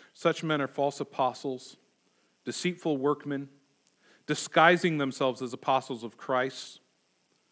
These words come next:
No wonder, for even Satan disguises himself as an angel of light. So it's no surprise if his servants also disguise themselves as servants of righteousness.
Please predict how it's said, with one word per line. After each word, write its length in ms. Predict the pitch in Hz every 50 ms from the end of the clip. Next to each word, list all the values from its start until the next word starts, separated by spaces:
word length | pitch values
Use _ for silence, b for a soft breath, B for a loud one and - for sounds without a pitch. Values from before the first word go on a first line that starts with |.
| b b b b b b
No 140 | - 185 196
wonder, 260 | 185 180 202 180 156
for 120 | 143 170
even 180 | 185 208 185 170
Satan 380 | - - 180 180 190 185 165 143
disguises 600 | 139 127 - - 151 147 160 165 139 143 131 123
himself 440 | 135 127 120 - 131 123 117 -
as 100 | 135 117
an 80 | 127 123
angel 400 | 131 139 143 135 131 135 123 123
of 120 | 120 117 120
light. 320 | 127 131 131 127 123 120 - - B B B B B B
So 100 | - 175
it's 100 | 156 -
no 100 | 196 202
surprise 720 | 190 - 160 - - 170 160 160 160 156 151 139 - - -
if 140 | 156 147 -
his 220 | 160 143 131 -
servants 440 | - - 175 175 160 156 143 131 -
also 360 | 139 151 156 151 147 - 139
disguise 680 | 120 131 123 - - - 151 135 139 156 170 160 147 139
themselves 600 | 139 131 117 - - 123 117 113 110 107 - - B B B B B B
as 160 | B 127 123
servants 760 | - - - 156 151 147 131 135 117 110 - - - - - _ b b b b b
of 160 | 131 127 117
righteousness. 720 | 127 131 135 143 139 - 139 - - - 104 - -